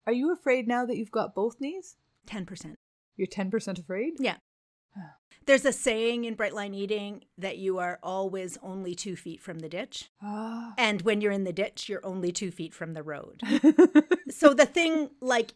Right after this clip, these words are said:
Speaker 2: any recovery program from an addiction, alcoholics are still an alcoholic.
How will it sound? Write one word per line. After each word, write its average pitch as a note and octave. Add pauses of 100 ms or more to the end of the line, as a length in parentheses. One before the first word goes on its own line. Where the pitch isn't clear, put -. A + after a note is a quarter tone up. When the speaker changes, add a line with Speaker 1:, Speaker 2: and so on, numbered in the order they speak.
Speaker 2:
any B3+
recovery A#3
program G#3
from G3
an G3
addiction, F3 (220)
alcoholics B3
are G#3
still G3+
an F#3+
alcoholic. E3+